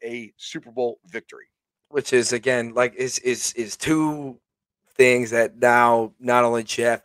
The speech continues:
Speaker 2: are we predicting is going to happen, we're expecting it to ha-, th-, we're
Speaker 1: Yes.
Speaker 2: expecting it to happen. We're expecting
Speaker 1: That's,
Speaker 2: to be back. We're
Speaker 1: that's
Speaker 2: expecting
Speaker 1: what's
Speaker 2: to
Speaker 1: so
Speaker 2: be
Speaker 1: cool.
Speaker 2: the best team in the A F C.
Speaker 1: Mm-hmm.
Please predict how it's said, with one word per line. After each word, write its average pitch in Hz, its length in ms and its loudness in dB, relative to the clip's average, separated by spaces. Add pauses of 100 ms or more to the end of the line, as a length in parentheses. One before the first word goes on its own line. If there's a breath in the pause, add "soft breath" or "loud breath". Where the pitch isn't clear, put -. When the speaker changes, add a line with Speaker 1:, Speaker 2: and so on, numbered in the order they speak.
(140)
Speaker 2:
are 117 240 0
we 110 480 -10
predicting 113 500 -8
is 107 160 -12
going 104 200 -8
to 98 40 -14
happen, 98 540 -14 (580)
we're 110 140 -2
expecting 104 440 0
it 92 140 -10
to 92 80 -12
ha-, 87 180 -8
th-, 110 180 -4
we're 113 120 0
Speaker 1:
Yes. - 80 0
Speaker 2:
expecting 117 320 4
it 95 160 -10
to 92 60 -8
happen. 85 380 -2
We're 127 100 4
expecting - 300 8 (100)
Speaker 1:
That's, 123 40 -20
Speaker 2:
to 113 80 -20
be 104 120 -16
back. 101 220 -6 (280 soft breath)
We're 180 100 6
Speaker 1:
that's 170 120 2
Speaker 2:
expecting 202 280 6
Speaker 1:
what's 165 60 -6
Speaker 2:
to 160 60 -4
Speaker 1:
so 160 40 -2
Speaker 2:
be 160 200 2
Speaker 1:
cool. 147 80 0
Speaker 2:
the 156 100 10
best 143 220 4 (180)
team 131 80 -12
in 120 60 -8
the 120 140 -2
A 113 120 -6
F 101 60 -12
C. - 160 -8
Speaker 1:
Mm-hmm. 95 380 -14